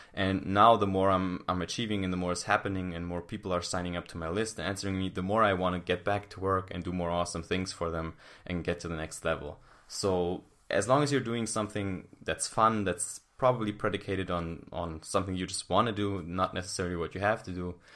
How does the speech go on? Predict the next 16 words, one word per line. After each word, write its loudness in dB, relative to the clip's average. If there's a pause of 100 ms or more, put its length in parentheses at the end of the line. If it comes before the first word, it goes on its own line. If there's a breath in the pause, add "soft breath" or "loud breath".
(180 loud breath)
the -2
more 4
you 2
do, -2
the -10
more -2
results -2
you -4
get, -2 (280 loud breath)
the -8
more, 0 (100)
uh, 0
excited 0
you'll -4
get -2
to -4